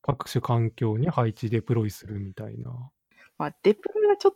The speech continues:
Speaker 2: とね、やっぱ環境制約的に難しいとこはあるんですよ。少なくとも、まあ、コードレベルのテストぐらいは自動化しようっていうとこは思ってます。
Speaker 1: え、そうすると、なんだろう、ユニットテスト的な、
Speaker 2: そう。
Speaker 1: ジェイユニッ
Speaker 2: うん、うん。そう、ジェイユニッ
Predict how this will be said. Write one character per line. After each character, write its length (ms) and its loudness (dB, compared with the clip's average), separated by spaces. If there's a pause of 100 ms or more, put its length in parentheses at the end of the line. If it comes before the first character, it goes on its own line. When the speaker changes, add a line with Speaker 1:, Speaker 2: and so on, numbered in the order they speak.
Speaker 2:
と 120 -2
ね、 220 4
や 80 4
っ 20 -8
ぱ 120 -2
環 240 2
境 120 2
制 160 0
約 180 2
的 180 0
に 100 4
難 320 2
し 140 0
い 40 0
と 140 -2
こ 60 -2
は 80 0
あ 40 0
る 80 -2
ん 60 -4
で 100 -8
す 80 -14
よ。 80 -14
少 180 -12
な 80 -4
く 120 -20
と 80 -10
も、 160 -2
ま 200 2
あ、 60 -2
コ 360 2
ー 20 4
ド 100 4
レ 140 4
ベ 120 8
ル 100 4
の 100 -4
テ 180 2
ス 120 -10
ト 120 4
ぐ 120 8
ら 140 8
い 80 6
は 260 2 (380)
自 160 0
動 140 -6
化 120 0
し 160 -4
よ 160 -6
う 60 -10
っ 60 -20
て 80 -10
い 100 0
う 80 -2
と 140 -6
こ 140 -4
は 140 -8 (280)
思 160 -2
っ 60 0
て 60 -20 (200)
ま 80 -20
す。 220 -20 (480)
Speaker 1:
え、 20 4
そ 220 0
う 60 -2
す 140 -4
る 140 2
と、 540 4 (240)
な 160 6
ん 80 6
だ 80 0
ろ 100 -6
う、 40 -4
ユ 100 6
ニ 160 6
ッ 60 -16
ト 120 2
テ 140 4
ス 80 -16
ト 80 2
的 240 0
な、 180 0 (200)
Speaker 2:
そ 140 -12
う。 20 -4
Speaker 1:
ジ 80 6
ェ 40 8
イ 80 8
ユ 80 8
ニ 160 6
ッ 20 -4
Speaker 2:
う 380 -6
ん、 60 -10
う 40 -8
ん。 40 -8
そ 220 2
う、 20 0
ジ 100 2
ェ 80 8
イ 60 6
ユ 80 6
ニ 120 2
ッ 20 -12